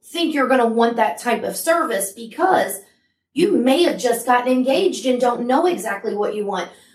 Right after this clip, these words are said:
But these devices can be awesome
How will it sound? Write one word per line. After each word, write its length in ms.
But 340
these 240
devices 640
can 160
be 260
awesome 640